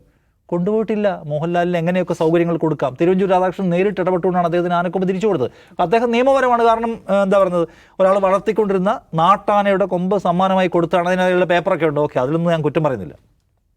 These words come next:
അതിൽ കേരളത്തിലെ പ്രധാനപ്പെട്ട സെലിബ്രിറ്റികൾ പല ആൾക്കാരുടെയും കഴുത്തിൽ നിങ്ങൾക്ക് നോക്കിയാൽ പുലി, പുലിനഖത്തിൻ്റെ രൂപമുള്ള സാധനം കാണാൻ പറ്റും. കേരളത്തിലെ ഒരു എം പി, കേന്ദ്രമന്ത്രി, അദ്ദേഹത്തിൻ്റെ കഴുത്തിൽ നിങ്ങൾക്ക് പോയാൽ കാണാൻ പറ്റും. അത് ധരിച്ചുകൊണ്ട് അദ്ദേഹം നടക്കുന്നത്. പോലീസ് നോട്ടീസ് അയക്കുമോ?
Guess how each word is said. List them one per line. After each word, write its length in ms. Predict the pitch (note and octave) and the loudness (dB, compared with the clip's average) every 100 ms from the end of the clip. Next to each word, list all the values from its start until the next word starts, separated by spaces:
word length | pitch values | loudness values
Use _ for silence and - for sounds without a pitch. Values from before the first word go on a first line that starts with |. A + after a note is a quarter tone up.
| _ | _
അതിൽ 200 | D#3 F3+ E3+ | -2 0 2
കേരളത്തിലെ 380 | E3 F3+ F3+ F3 | 2 0 0 -2
പ്രധാനപ്പെട്ട 400 | D#3 E3+ E3+ E3 | -2 -2 -2 -2
സെലിബ്രിറ്റികൾ 400 | D#3+ D#3+ D#3 D#3+ D#3 | 0 -2 -2 -4 0
പല 120 | D3+ D#3+ | 0 2
ആൾക്കാരുടെയും 360 | D3 D3+ C#3+ C#3+ | 2 0 -2 -2
കഴുത്തിൽ 300 | C#3 C3 C3+ - - _ C#3 | -2 -4 -8 -12 -20 _ -8
നിങ്ങൾക്ക് 240 | C#3 C#3 C#3+ | -6 -4 -4
നോക്കിയാൽ 260 | A#2 C3 | -2 -4
പുലി, 220 | - C#3+ C#3+ - | -2 -4 -4 -6
പുലിനഖത്തിൻ്റെ 640 | C#3 D3 C#3+ B2 C#3+ C3 C3 | -4 -2 -2 -4 -4 -2 -2
രൂപമുള്ള 300 | A#2+ C3 C3 | -2 -2 -2
സാധനം 240 | B2 B2 B2 | -2 -4 -4
കാണാൻ 180 | A#2+ A2+ | -6 -6
പറ്റും. 200 | F#2 - _ _ _ _ _ _ _ _ | -10 -16 _ _ _ _ _ _ _ _
കേരളത്തിലെ 380 | D3 G3+ G#3+ G#3+ | -2 0 0 0
ഒരു 120 | G#3 | 2
എം 200 | G3 G#3 | 2 0
പി, 100 | G3+ G3+ F3 | 0 0 0
കേന്ദ്രമന്ത്രി, 460 | G3 A3 G3 E3 D3+ | 0 0 0 0 0
അദ്ദേഹത്തിൻ്റെ 320 | D#3 F3+ F#3+ | 0 -2 0
കഴുത്തിൽ 260 | E3+ D#3+ F3 | -2 -2 -4
നിങ്ങൾക്ക് 280 | D#3+ E3 D#3 | -4 -2 0
പോയാൽ 240 | D#3 D3 - - _ _ | 0 0 -6 -20 _ _
കാണാൻ 200 | D#3 D3+ C#3+ | -2 0 -2
പറ്റും. 180 | A#2 D3+ - | -6 -8 -2
അത് 160 | D#3+ | 0
ധരിച്ചുകൊണ്ട് 320 | D#3 D3+ E3 D3 | 0 -2 -2 -2
അദ്ദേഹം 180 | D3 | -2
നടക്കുന്നത്. 380 | C#3+ C3 B2+ A#2+ - | -2 -4 -6 -10 -8
പോലീസ് 240 | D3+ D3+ D3 | -4 -4 -2
നോട്ടീസ് 240 | C#3+ D3 | -4 -2
അയക്കുമോ? 280 | A#2+ F2+ E2 | -2 -4 -12